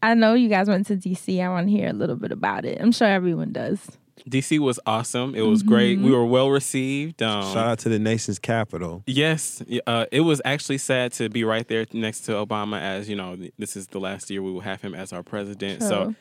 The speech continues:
Speaker 2: I was feeling really presidential, really regal this weekend, especially stepping out with, uh, you know, two of my aces, Dustin and Fury.
Speaker 1: Hey.
Speaker 3: It was very sad. There's people, you know, I just believe that our nation, you know,
Speaker 2: Mm.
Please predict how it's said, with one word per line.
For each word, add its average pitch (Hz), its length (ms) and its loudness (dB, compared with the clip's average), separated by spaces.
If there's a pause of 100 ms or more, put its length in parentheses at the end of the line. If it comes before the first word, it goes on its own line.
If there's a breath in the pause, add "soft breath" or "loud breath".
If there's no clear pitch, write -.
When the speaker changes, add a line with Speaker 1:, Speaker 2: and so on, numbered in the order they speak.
(100)
Speaker 2:
I 113 60 0
was 113 140 -4
feeling 117 260 0
really 110 200 -2
presidential, 110 640 -6
really 101 180 -2
regal 104 320 -6
this 101 220 -8
weekend, 101 380 -6
especially 98 340 -6
stepping 95 300 -8
out 82 120 -6
with, - 80 -14 (120)
uh, 92 60 -8
you 95 140 -6
know, 92 120 -6
two - 180 -6
of 92 80 -6
my 92 140 -6
aces, 92 380 -8
Dustin 95 460 -8
and 92 200 -10 (320 soft breath)
Fury. 170 580 2 (100)
Speaker 1:
Hey. 269 400 -2
Speaker 3:
It 170 40 6
was 190 180 4
very 131 320 4
sad. 117 320 0
There's 117 200 2
people, 123 380 -2 (420 soft breath)
you 143 120 2
know, 127 160 4
I 120 120 2
just 135 280 -4
believe 98 540 -2
that 87 320 -4 (100)
our 98 160 -2
nation, 95 840 -4
you 107 80 -6
know, 76 280 -8 (360)
Speaker 2:
Mm. 117 320 -2